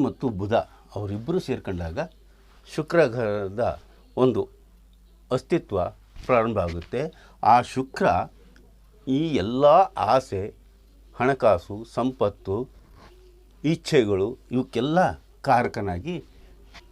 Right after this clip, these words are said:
ಶುಕ್ರ ಗ್ರಹ ಕೆಲಸ ಮಾಡುತ್ತೆ. ಹೀಗಿದ್ದಾಗ ಇಲ್ಲಿ ಇನ್ನೂ ಒಂದು ಸಂಖ್ಯೆಯನ್ನು ನಿಮಗೆ ಇಲ್ಲಿವರೆಗೂ ನೀವು ಕೇಳಿಲ್ಲ. ಈ ಎಲ್ಲ ಸಂಖ್ಯೆಗಳನ್ನು ಕೂಡ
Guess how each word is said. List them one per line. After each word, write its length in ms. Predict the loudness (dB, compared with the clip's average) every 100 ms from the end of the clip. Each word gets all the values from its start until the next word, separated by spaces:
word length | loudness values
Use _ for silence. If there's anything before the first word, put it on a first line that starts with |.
| -20 -20 -20 -20 -16 -8
ಶುಕ್ರ 240 | -4 0 0
ಗ್ರಹ 220 | -2 -4 -6 -8 _ -20 -20 -20 -20 -20 -8 -2
ಕೆಲಸ 260 | -2 -2
ಮಾಡುತ್ತೆ. 440 | -6 -6 -12 -20 -20 -20 -20 -20 -20 -12 -4
ಹೀಗಿದ್ದಾಗ 480 | -4 -4 -6 -8 -8 -10 -14 -20 -20 -20 -20 _ -20 -20 -6
ಇಲ್ಲಿ 240 | -2 0 2 2
ಇನ್ನೂ 220 | 2 2 2
ಒಂದು 220 | 0 -2 -6 -10 -20 -8 -4
ಸಂಖ್ಯೆಯನ್ನು 500 | -2 -2 -4 -6 -10 -12 _ -20 -20 -20 -14 -2
ನಿಮಗೆ 240 | 2 2
ಇಲ್ಲಿವರೆಗೂ 560 | 0 0 0 0 -2 -6 -4
ನೀವು 260 | -6 -8 -12 -20 -18 -6
ಕೇಳಿಲ್ಲ. 360 | -4 -4 -8 -12 -20 -20 -20 _ _ -20 _ _ _ _ -20 -20 _ _ -20 -20 -20 _ _ -2
ಈ 120 | -2 0 -2
ಎಲ್ಲ 360 | 2 4 4 4
ಸಂಖ್ಯೆಗಳನ್ನು 800 | 4 4 4 4 4 6 6 4 2
ಕೂಡ 320 | 0 -4 -2